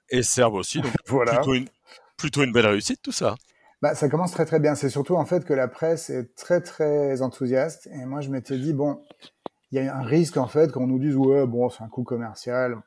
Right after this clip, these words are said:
Speaker 2: le bouquin n'est pas un vrai bouquin, on s'en fout, on va pas le lire. » Et en fait, ça les a beaucoup amusés, cette histoire de, de mise en abîme. Ça a été pas mal lu, ça a été vachement, euh, retransmis, et les réactions sont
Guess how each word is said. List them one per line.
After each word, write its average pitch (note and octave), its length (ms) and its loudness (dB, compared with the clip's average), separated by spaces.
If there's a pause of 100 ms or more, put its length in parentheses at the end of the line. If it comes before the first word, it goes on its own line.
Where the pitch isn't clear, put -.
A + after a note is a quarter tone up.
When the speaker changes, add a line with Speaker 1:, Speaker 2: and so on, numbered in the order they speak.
(160)
Speaker 2:
le C3 60 -10
bouquin B2 240 -4
n'est B2+ 60 -2
pas A#2+ 120 -6
un A#2+ 80 -4
vrai A#2 160 -2
bouquin, B2 420 -4
on B2+ 40 -2
s'en - 180 -16
fout, - 220 -10
on B2 60 -2
va A#2 100 -2
pas B2 160 -6
le B2 100 -4
lire. » D#3 300 -2
Et - 20 -6
en C#3 100 -4
fait, F3+ 200 -2
ça D#3+ 80 -2
les C3 100 2
a C3+ 60 2
beaucoup D#3+ 220 0
amusés, D3+ 360 2
cette - 200 -8
histoire C3+ 280 0
de, B2 140 -2
de B2+ 120 0
mise C3+ 200 0
en B2+ 100 0
abîme. D#3+ 460 -4 (500)
Ça - 120 -2
a B2+ 40 4
été A#2+ 180 -2
pas E3+ 180 0
mal E3 180 0
lu, D#3 320 0
ça C#3+ 140 -6
a - 20 0
été B2 160 -6
vachement, E3 680 -2
euh, A#2+ 420 -4 (320)
retransmis, C#3 640 -4
et F3 180 0
les C#3 100 4
réactions C3 400 0
sont F3 280 -6